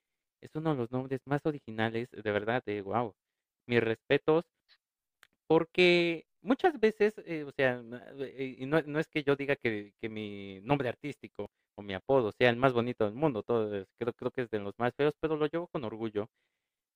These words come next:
Pero me ha tocado ver que m-, hay muchísima gente que se quiebra la cabeza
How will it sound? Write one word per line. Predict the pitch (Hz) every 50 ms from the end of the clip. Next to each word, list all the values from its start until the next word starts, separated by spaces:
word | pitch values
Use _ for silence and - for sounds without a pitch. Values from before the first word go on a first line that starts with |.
| _ _ _
Pero | - 156 170
me | 175 196
ha | 214
tocado | - 233 - 226 208 208
ver | 196 196 196 -
que | _ 196
m-, | 190 175 160 -
hay | 151 160 175
muchísima | 196 208 208 - - - - 208 196 131
gente | - - 160 175 175 - 170
que | - - 147
se | - - -
quiebra | _ - 165 175 185 180
la | 165 131
cabeza | - - 113 110 113 123 120 - _ - 123 117 113 120